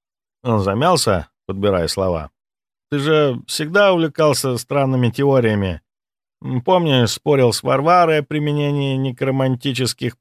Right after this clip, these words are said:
принципов в традиционной медицине. Может, кто-то воспринял это слишком серьезно? О, как интересно. Значит, предыдущий владелец этого тела был не просто болваном, а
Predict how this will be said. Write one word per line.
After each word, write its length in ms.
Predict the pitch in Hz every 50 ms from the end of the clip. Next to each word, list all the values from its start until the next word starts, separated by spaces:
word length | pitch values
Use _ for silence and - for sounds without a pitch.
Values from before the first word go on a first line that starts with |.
| _
принципов 720 | - 139 143 143 139 127 - 131 120 - _ 127 120 117 107
в 100 | - _ _
традиционной 640 | - 120 120 113 120 113 - - 135 131 123 117 113
медицине. 880 | 113 113 110 113 120 113 - - 175 170 165 160 156 151 143 127 104 - _ _ _ _ _ _ _ _ _ _ _ _ _ _ -
Может, 360 | 147 156 170 156 160 151 143 _ _ _
кто-то 280 | _ - 156 151 165 156
воспринял 500 | 156 151 143 - - 165 170 165 160 156
это 220 | 156 151 - 156
слишком 380 | 143 156 151 143 - - 156 147
серьезно? 680 | - 170 165 165 180 185 180 170 147 143 117 104 - - _ _ _ _ _ _ _ _ _ _ _ _ _ _
О, 460 | 180 196 202 170 135 117 95 82 73 -
как 200 | - 143 135 -
интересно. 680 | 180 165 - 196 170 139 92 82 - - 80 69 - _ _ _ _ _ _ _ _ _ _ _ _ _
Значит, 300 | - 98 104 98 - -
предыдущий 520 | _ 113 113 110 117 113 117 110 - - 110
владелец 500 | 107 113 113 107 101 98 95 101 - -
этого 260 | 113 - 131 120 107
тела 320 | - - 113 117 117 120
был 400 | 113 107 104 113 113 107 98 87 - _ _ _ -
не 100 | 127 170
просто 440 | 165 - 123 107 98 87 - - 113
болваном, 680 | 127 170 202 208 190 170 131 101 87 78 73 69 - _ _ _ _ _ _ _ _ _ _ _ _ _ _ -
а 400 | 87 90 87 85 82 85 78